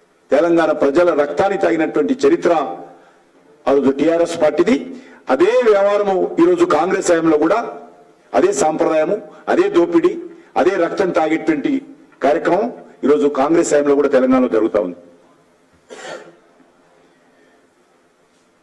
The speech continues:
ఢిల్లీకి వెళ్ళి కేజ్రీవాల్తో కుమ్ముక్కై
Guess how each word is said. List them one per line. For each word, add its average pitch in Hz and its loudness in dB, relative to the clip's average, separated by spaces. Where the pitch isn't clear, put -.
ఢిల్లీకి 180 -2
వెళ్ళి 185 2
కేజ్రీవాల్తో 185 0
కుమ్ముక్కై 190 0